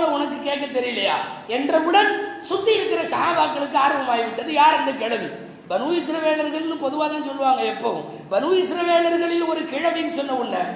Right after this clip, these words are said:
அறிய வேண்டிய ஆர்வத்தில் எல்லாரும் கேட்டார்கள், "என்ன?" நபி ஸல்லல்லாஹு அலைஹி வஸல்லம் அந்த ஆராபி,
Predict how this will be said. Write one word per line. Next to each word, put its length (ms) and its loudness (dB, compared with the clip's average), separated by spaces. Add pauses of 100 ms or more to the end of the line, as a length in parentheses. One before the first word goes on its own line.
(140)
அறிய 320 4
வேண்டிய 440 0
ஆர்வத்தில் 640 2
எல்லாரும் 440 2
கேட்டார்கள், 520 -2 (240)
"என்ன?" 240 0 (300)
நபி 160 -6
ஸல்லல்லாஹு 540 2
அலைஹி 300 0
வஸல்லம் 480 -2 (280)
அந்த 260 -4 (540)
ஆராபி, 540 4